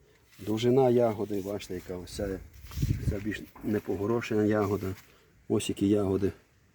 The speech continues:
які ягоди може видавати, бачите, яка довжина. Мгм. Туга на одриву. Туга на одриву. Бачите, порівняти з мізинцем, то п'ять сантиметрів є.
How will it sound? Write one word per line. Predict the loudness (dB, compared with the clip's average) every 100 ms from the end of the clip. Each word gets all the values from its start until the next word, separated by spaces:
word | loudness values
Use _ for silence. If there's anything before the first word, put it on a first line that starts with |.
| _
які | -8 2
ягоди | 2 2 2 2
може | 2 0
видавати, | -2 -2 -4 -4 -8
бачите, | -8 -8
яка | -12 -10
довжина. | -6 -2 2 4 2 -4 -18 -16 -16 -14 -18 -18 -18 -18 -8
Мгм. | -6 -4 -4 -6 -6 -4
Туга | 0 4
на | 4
одриву. | 4 2 -2 -2 -6 -14 -20 _ -20 -16 -16 -16 -20 -20 -20 -6
Туга | -2 2
на | 2
одриву. | 2 0 -2 -2 -10 -20 -20 -20 _ -20 -20 _ _ _ -12
Бачите, | -8 -8 -8
порівняти | -6 0 2 2 -2 -6 _ _ -20 _ _
з | -2
мізинцем, | 0 2 2 2 -2
то | -4 -10 -14 _ _ _ _ -20 -20 -12
п'ять | -8
сантиметрів | -4 -2 -2 -2 -2 0
є. | 0 -2